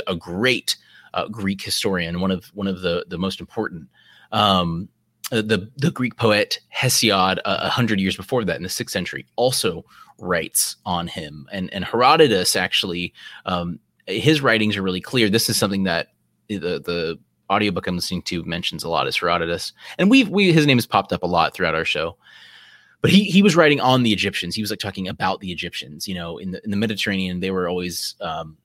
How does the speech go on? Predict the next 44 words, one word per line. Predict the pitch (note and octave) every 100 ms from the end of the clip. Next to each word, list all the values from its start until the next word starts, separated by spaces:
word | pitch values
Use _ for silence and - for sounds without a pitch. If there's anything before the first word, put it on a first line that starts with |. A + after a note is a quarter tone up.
| _ G2
the, | F#2+ F2 - _ _ _ _
the | A2
Egyptians | F#2+ G#2+ - F#2+
were | F#2
very | F#2+ F#2+
much | F#2 -
a |
part | - F2+
of |
that, | E2+ D#2+
and | F#2
they |
were | F2 E2+ E2+ _ D#2
the, | F2 - -
the, | E2 E2 D2+ -
uh, | D2+ -
the | F2
grain, | - G2 F#2+ F#2 F2
the |
breadbasket | - G2 F2+ D#2+ E2+ - -
of | - F2 F2+
Rome | F2+ E2 E2 E2 G#2 -
later | F#2 D#2 E2+ -
as | -
well, | F2+ E2
is | D#2
what | -
they | C#2+
were | D#2
kind | E2+
of | -
called. | F2 C2+ -
So | - F#2
that | F#2+ - _ _ _ -
Egypt | G#2+ G2+ G#2
always | F#2+ F2+
had | F2
a, | D#2+ E2 E2 _ _
a | F2
big | E2+ F2
relationship | E2+ E2+ - - F2+
with | -
the | D#2+
Mediterranean. | D#2 D2 E2 D#2 C#2+